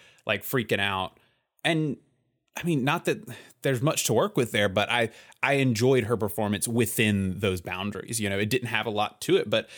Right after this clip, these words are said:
and I say that as someone who has, you know, some criticisms of Millie Bobby Brown's performances in the past. So I, I thought she did a good job with, in this series. And I like how they're leaning into, uh, 'cause she's in the trailer for, I don't know how big of a character she'll play, but it seems like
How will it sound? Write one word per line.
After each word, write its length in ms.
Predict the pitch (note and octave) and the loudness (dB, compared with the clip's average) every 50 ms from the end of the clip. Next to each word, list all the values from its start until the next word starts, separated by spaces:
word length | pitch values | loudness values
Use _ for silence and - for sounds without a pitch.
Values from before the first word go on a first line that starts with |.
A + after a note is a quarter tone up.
| - - - | -20 -6 -2
and 160 | D#3+ E3 D#3+ | -2 0 0
I 140 | C3 C#3 D3 | 2 2 2
say 140 | - F#3+ F#3 | 4 4 4
that 120 | F3 - | 4 4
as 140 | B2+ C3+ - | 4 4 4
someone 260 | - C#3+ C#3 C3+ B2 A#2 | 4 4 2 2 2 2
who 120 | B2+ A#2+ | 2 2
has, 340 | A2 G#2 A#2 A#2 A2 G#2 G2+ | 2 2 2 0 2 2 0
you 120 | G#2+ A2 G#2 | 0 0 0
know, 340 | G2 G2 F#2+ F#2+ F#2+ F2+ - _ _ _ _ _ _ _ _ _ - - - - | 0 0 0 -2 -2 -4 -8 _ _ _ _ _ _ _ _ _ -20 -20 -20 -6
some 240 | - - - B2+ A#2 | -2 0 0 0 0
criticisms 560 | - - C#3 - F#2+ - A2+ G#2+ A2+ A2+ G#2+ | -2 -2 -2 -2 0 -2 0 0 0 -2 0
of 440 | - - A#2+ A#2 A#2 A2 - - - | 0 2 2 2 2 0 -2 -8 -6
Millie 200 | - B2+ C3 C3 | -4 -2 -2 0
Bobby 240 | A#2+ A#2+ A#2+ A#2+ B2 | 0 -2 -2 -2 -4
Brown's 420 | A#2+ B2 B2 B2 B2 A#2 - - | -4 -2 -2 -2 -2 0 -2 -2
performances 720 | - - A2 G2+ - G2+ G2 G#2 G#2 - B2+ B2+ B2 - | -4 -6 -8 -6 -6 -4 -4 -4 -2 -2 -2 0 -2 -2
in 100 | - A#2+ | -4 -4
the 80 | A#2 F#2+ | -6 -4
past. 400 | - - G#2 A#2 D#3 - - - - - - - - - _ | -2 -2 -2 -2 -2 -4 -6 -8 -10 -20 -20 -20 -20 -14 _
So 180 | - - C3+ A#2+ | -4 -2 0 0
I, 240 | F2+ A#2 A#2+ A#2 G#2+ - | 0 0 -2 -4 -4 -2
I 80 | C3 C#3 | -4 -4
thought 320 | - - - B2+ C3+ - | -2 0 0 0 0 0
she 180 | - - C3 A2 | -2 -4 -4 -2
did 140 | A2 G#2+ G#2+ | -2 -2 -2
a 20 | |
good 180 | G#2 A2+ G#2+ G2+ | -2 -4 -4 -2
job 240 | A2 G2+ G#2 G2+ | -2 -2 -2 -4
with, 200 | G#2 G2+ F#2+ - - | -4 -8 -10 -10 -8
in 160 | - A#2+ G#2+ | -6 -4 -4
this 160 | G2+ G#2 - | -2 -2 -2
series. 240 | - A2 A#2 A#2+ - | -2 -2 -2 -2 -2
And 100 | - D3+ | -2 0
I 100 | E3 E3+ | 0 0
like 260 | D3+ F3+ G#3 A3 - | 2 0 0 -2 -2
how 120 | - F3+ E3 | -2 -2 0
they're 180 | D3 C3 A#2+ | 0 0 0
leaning 320 | A2 A2 A#2 A#2 A#2 G#2 G#2 | 0 0 2 2 2 0 0
into, 360 | G#2+ A2 G#2+ - G#2+ G2 - - - - - _ _ - | 0 -2 -2 -4 -4 -6 -6 -10 -16 -20 -20 _ _ -6
uh, 260 | - A2 G2 F#2+ F2+ E2+ | -2 -2 -2 -2 -2 -4
'cause 160 | - C3 A#2+ | -4 -2 0
she's 440 | - C3+ B2 A2 - - - - - | 0 0 2 2 2 2 0 -2 -2
in 120 | - A2+ A2 | -4 -2 -2
the 100 | G2+ G2 | -2 -2
trailer 360 | - - G#2 G2 G2 F#2+ F#2 | -2 0 0 2 2 0 -2
for, 320 | - - G#2 F#2+ F#2+ F#2+ - | -2 -4 -4 -4 -2 -2 -2
I 60 | G#2+ | -2
don't 100 | A#2 A#2 | 0 0
know 60 | A2+ A2+ | -2 -4
how 440 | - - G#2+ G#2 G2+ F#2+ G2 F#2+ F#2+ _ - | -4 -2 -2 0 0 -2 -4 -6 -12 _ -2
big 140 | A2+ G#2 G2+ | -2 0 0
of 60 | G#2+ | -2
a 40 | - | -6
character 340 | - - G2 G2 G2 G#2 G2+ | -6 -6 -6 -4 -4 -4 -6
she'll 140 | - F#2 F2+ | -6 -8 -10
play, 280 | - - G#2 F#2+ A2+ C3+ | -6 -4 -2 0 0 0
but 140 | C3+ A#2+ | 0 0
it 40 | G#2+ | 2
seems 240 | - - A2+ G2+ F#2 | 2 2 2 2 2
like 180 | G#2+ G2+ - | 0 -2 -2